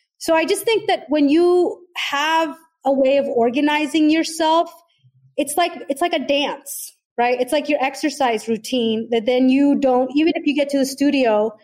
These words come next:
and you're not inspired, you have a set of rhythms that you go through.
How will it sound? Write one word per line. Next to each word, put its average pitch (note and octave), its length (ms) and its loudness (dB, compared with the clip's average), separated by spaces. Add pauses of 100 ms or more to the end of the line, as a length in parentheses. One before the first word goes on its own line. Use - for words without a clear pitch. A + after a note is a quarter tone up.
(560)
and B3+ 280 0
you're C4 120 2
not C#4 200 2
inspired, A#3+ 920 -2 (380)
you C4 160 4
have C#4+ 640 -2 (100)
a B3+ 80 -2
set C4+ 260 -2
of A3+ 140 -2
rhythms B3 440 2
that A3 220 -4
you A3 60 -6
go G#3 220 0
through. - 280 -10